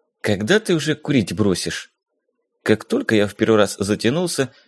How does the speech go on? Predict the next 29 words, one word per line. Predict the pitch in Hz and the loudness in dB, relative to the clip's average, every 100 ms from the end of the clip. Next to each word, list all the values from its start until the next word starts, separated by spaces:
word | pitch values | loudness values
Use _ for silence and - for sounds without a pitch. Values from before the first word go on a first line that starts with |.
| _ | _
дверь | 98 104 120 - | 0 4 2 2
в | - | -2
квартиру | 101 104 104 101 | -2 0 0 0
приоткрылась, | 90 101 95 190 202 151 - | 2 2 2 -2 -2 -4 -4
и | 110 | -4
появилась | - 123 151 143 - | 2 2 2 -2 -2
рука | 113 120 | -2 0
Вики | 104 147 - | 0 -2 -4
с | 117 | -4
моим | 120 113 110 | 0 0 0
телефоном, | 120 131 131 98 87 82 _ _ _ | 0 -2 0 -2 -2 -6 _ _ _
оглашающим | - 90 101 92 123 101 - 92 | -2 4 4 4 0 0 -2 -4
подъезд | - 92 104 120 | 2 2 2 -2
стрелями | - - 98 95 92 | -4 0 2 2 -2
звонка. | 95 104 101 90 78 _ _ _ _ _ _ _ _ - | -2 -2 -2 -2 -4 _ _ _ _ _ _ _ _ -2
"Тебя, | 123 160 | 0 2
Зимин, | 190 185 156 90 78 _ | 0 0 -2 -4 -6 _
ответь!" | 156 160 107 - - _ _ _ _ _ _ _ _ _ _ _ _ | 0 2 -2 -2 -14 _ _ _ _ _ _ _ _ _ _ _ _
Я | - 131 190 | -4 -2 2
подошёл | 110 98 - 98 | 2 0 -2 0
к | 95 | 0
двери | 90 175 185 156 - _ | 2 2 2 -2 -10 _
и | 104 | 2
взял | 98 127 165 - | 2 2 -2 -2
у | |
неё | 92 104 - | -2 -2 0
орущую | 90 92 95 - 98 | 0 2 0 -4 -8
трубку. | 92 - 80 - - _ _ _ _ _ _ _ _ _ _ - | -4 -4 -4 -6 -20 _ _ _ _ _ _ _ _ _ _ -8
"Да, | 85 87 143 185 | -2 2 4 2